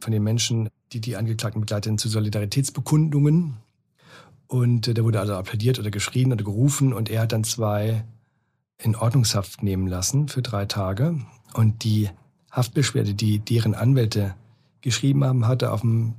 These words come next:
Tisch übers Wochenende liegen lassen. Die hätte er aber sofort weiterleiten müssen. Die saßen also etwas länger im Gefängnis, als sie hätten sitzen müssen. Und das hat die Staatsanwaltschaft zum Anlass genommen, gegen ihn zu ermitteln. Und die hat ihn auch wegen Rechtsbeugung angeklagt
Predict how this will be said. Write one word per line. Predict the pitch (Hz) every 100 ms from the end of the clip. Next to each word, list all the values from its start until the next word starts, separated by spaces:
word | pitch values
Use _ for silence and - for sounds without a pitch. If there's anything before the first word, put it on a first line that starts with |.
| -
Tisch | 135 -
übers | 120 110
Wochenende | 113 113 107
liegen | 110 110
lassen. | 98 87 -
Die | 104
hätte | 113
er | 117
aber | 113
sofort | 113 113 110
weiterleiten | 107 104 95 90 90
müssen. | 82 - 87 - _ _ _ _ _ _ _ _ _ _ _ - - -
Die |
saßen | 110 110 110
also | 107 107
etwas | 101 110 107
länger | 110 113 101 -
im | 92 95 92 85 - _ _
Gefängnis, | - 110 117 110
als | - 104
sie | - 107 101
hätten | 110 107 - 107
sitzen | 110 107 -
müssen. | 104 110 110 85 - - _ _ _ _ _ _ _ _ - - - - -
Und | 120 123 117
das | - 123 135 - - - - _ _
hat | - 120
die | 120
Staatsanwaltschaft | - 107 110 113 107 104 - 107
zum | - 110
Anlass | 104 104
genommen, | - 107 104 104
gegen | 104 104
ihn | 110
zu | 107 101
ermitteln. | 101 107 156
Und | 131
die | 123
hat | 117
ihn | 127
auch | 107
wegen | 131 110
Rechtsbeugung | 110 - 104 101 104
angeklagt | - 123 104 - 95 147 - -